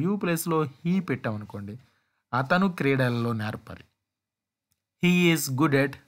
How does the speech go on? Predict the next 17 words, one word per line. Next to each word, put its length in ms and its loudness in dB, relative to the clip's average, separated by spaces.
sports. 440 -4
అతను 240 2
క్రీడల్లో 440 4
నేర్పరి 360 -2
కాదు. 180 -4
He 100 4
is 120 -2
not 220 0
good 240 -4
at 100 -8
sports. 440 -10
So 60 -14
ఈ 100 0
విధంగా 300 0
సబ్జెక్ట్ 440 -2
చేంజ్ 260 0
చేసి 240 -2